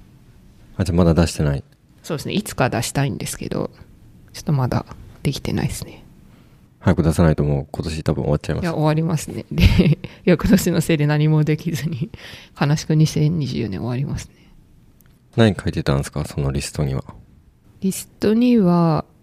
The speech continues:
Speaker 2: まあ、なんか、習慣を継続することと、こう、いろんなイベントをやるみたいなことを書いて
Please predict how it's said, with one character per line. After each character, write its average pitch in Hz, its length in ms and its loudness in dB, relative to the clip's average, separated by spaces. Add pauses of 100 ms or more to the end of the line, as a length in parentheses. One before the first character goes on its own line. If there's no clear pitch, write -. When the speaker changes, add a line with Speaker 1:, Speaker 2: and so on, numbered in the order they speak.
Speaker 2:
ま 180 160 4
あ、 170 40 6
な 208 100 6
ん - 20 4
か、 196 80 2
習 247 300 4
慣 277 540 2
を 262 80 6
継 233 300 6
続 226 260 0
す - 220 -4
る 226 160 0
こ 220 180 0
と 202 300 2
と、 - 760 2 (1000)
こ 165 120 4
う、 147 60 8
い 135 60 4
ろ 160 120 4
ん 160 40 2
な 147 60 0
イ 147 100 4
ベ 147 140 6
ン 151 100 2
ト 156 160 2
を 147 80 6
や 147 100 6
る 143 120 4
み 135 100 -4
た 131 180 0
い 113 100 0
な 123 200 0 (100)
こ - 80 -6
と - 180 -8
を 104 220 -6
書 - 120 -2
い - 100 -4 (360)
て 156 240 -2